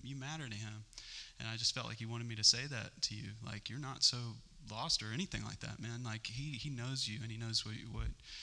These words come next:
what's inside of you. And he can do everything to uncover it. He's, he's just with you, man.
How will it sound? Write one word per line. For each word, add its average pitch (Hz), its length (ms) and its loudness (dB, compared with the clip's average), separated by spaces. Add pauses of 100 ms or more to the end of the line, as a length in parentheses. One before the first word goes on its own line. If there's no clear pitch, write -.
(160)
what's 120 180 4
inside 110 520 6
of 110 100 -8
you. 107 140 -6 (640)
And 98 100 -2
he 110 120 4
can 117 120 -2
do 113 160 0 (120)
everything 117 380 -2
to 104 100 0
uncover 107 360 -4
it. 104 60 -4
He's, 113 280 0
he's 113 300 4
just 110 260 0
with 113 220 -4
you, 120 100 0
man. 120 280 -4